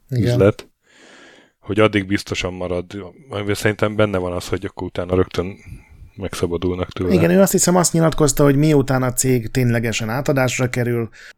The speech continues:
Speaker 1: amennyire szükség lesz rá, ő természetesen ott lesz, ami ben kódolva van, hogy két perccel utána már nem lesz rá szükség, ez csak az én véleményem, és akkor szerencsétlen, kisemmizett, ö, cégigazgató mennyi?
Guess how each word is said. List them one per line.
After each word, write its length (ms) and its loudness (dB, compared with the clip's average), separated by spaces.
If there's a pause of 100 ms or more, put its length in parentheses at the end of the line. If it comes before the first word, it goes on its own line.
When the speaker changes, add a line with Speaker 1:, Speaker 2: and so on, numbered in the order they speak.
Speaker 1:
amennyire 540 0
szükség 440 0
lesz 240 -2
rá, 200 0
ő 100 -4 (160)
természetesen 760 -8
ott 200 -12
lesz, 320 -4
ami 420 -8 (680)
ben 480 0
kódolva 500 2
van, 220 0
hogy 280 -2 (720)
két 220 -2
perccel 360 0
utána 340 -2
már 160 -2
nem 160 -2
lesz 200 -4
rá 120 -6
szükség, 520 -4
ez 100 -2
csak 160 -4
az 140 -6
én 260 -10 (240)
véleményem, 540 0
és 140 2
akkor 220 0
szerencsétlen, 760 0 (320)
kisemmizett, 920 -2
ö, 480 0
cégigazgató 800 0
mennyi? 380 -2